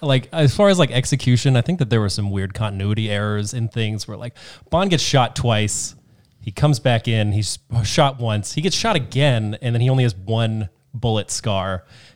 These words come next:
And then that train sequence, he drops onto a city train and then is in the plains immediately. And then right after that is immediately going through mountains. Like, all of that was kinda weird continuity wise. But I think, like, from a plot point standpoint,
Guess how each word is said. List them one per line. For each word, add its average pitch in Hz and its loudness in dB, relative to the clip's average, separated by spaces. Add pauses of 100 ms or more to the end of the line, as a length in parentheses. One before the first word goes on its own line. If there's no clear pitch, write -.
And 131 0
then 131 4
that 110 -2
train 151 0
sequence, 131 0
he 113 -4
drops 139 0
onto 117 2
a 101 -2
city 135 -2
train 110 -2
and 98 -4
then 98 -4
is 117 -4
in 127 2
the 117 0
plains 110 -2
immediately. 107 -4
And 101 -6
then 98 -8
right 107 -2
after 98 -6
that 98 -10
is 101 -8
immediately 107 -6
going 101 -6
through 101 -14
mountains. 98 -8 (420)
Like, 123 -4
all 147 0
of 120 -2
that 110 -2
was 107 -6
kinda 110 -4
weird 95 -6 (240)
continuity 104 -4
wise. 135 -4
But 143 -4
I 151 0
think, 247 -6
like, 131 -4 (180)
from 156 -2
a 107 0
plot 113 -4 (1000)
point 190 -2
standpoint, 202 -6